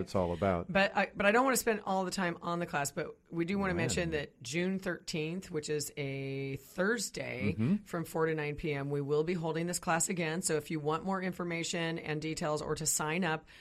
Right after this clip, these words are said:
Speaker 2: you can go to team reba classes dot com.
Speaker 1: Right.
Speaker 2: And we have been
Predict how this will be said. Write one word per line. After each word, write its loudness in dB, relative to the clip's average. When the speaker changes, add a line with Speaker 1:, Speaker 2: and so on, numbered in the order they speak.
Speaker 2:
you -2
can -2
go 2
to 2
team 0
reba 0
classes -2
dot -6
com. -6
Speaker 1:
Right. 0
Speaker 2:
And 4
we 2
have 2
been 4